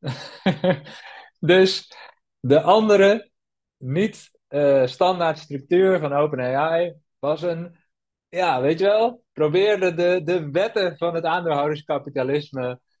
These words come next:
eh, aan te vallen, als het ware. Ja, en ze zijn er niet in geslaagd. Als we één ding zeker weten, is dat die wetten geen goed idee meer zijn. We moeten het anders gaan doen. En Open A I doet het anders.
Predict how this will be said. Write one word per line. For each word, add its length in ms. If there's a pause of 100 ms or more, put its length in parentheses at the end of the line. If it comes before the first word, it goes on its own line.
(100)
eh, 260
aan 320
te 120
vallen, 300
als 180
het 100
ware. 540 (260)
Ja, 300
en 160
ze 100
zijn 220
er 80
niet 160
in 140
geslaagd. 500 (880)
Als 180
we 60
één 220
ding 180
zeker 300
weten, 340
is 100
dat 180
die 120
wetten 400
geen 160
goed 180
idee 240
meer 160
zijn. 300
We 100
moeten 340
het 100
anders 320
gaan 140
doen. 280
En 200
Open 280
A 320
I 80
doet 200
het 100
anders. 480